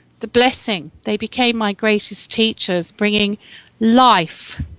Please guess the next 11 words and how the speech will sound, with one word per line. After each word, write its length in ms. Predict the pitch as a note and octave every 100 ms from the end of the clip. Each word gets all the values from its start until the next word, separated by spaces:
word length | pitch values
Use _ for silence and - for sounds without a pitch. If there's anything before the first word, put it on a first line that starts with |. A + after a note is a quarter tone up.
| -
to 100 | -
my 220 | G#3 G3+ G3
final 560 | - G#3+ G3+ G3 F#3+
lesson. 600 | G3 G#3 G#3+ - - E3+ E3 _ _ _
And 440 | A#3+ A3 G#3+ G#3+ - - _ _ _ _
one 360 | B3+ C#4+ D4
of 180 | D4 C#4
embodying 960 | C4 B3 - C#4+ C#4+ B3+ A#3 G3 F3 F3 - -
tolerance, 680 | - B3 A#3 G#3 F#3 C#3+ -
true 260 | - B3 A#3+
compassion, 840 | A#3 A3 - G#3+ - - G3 E3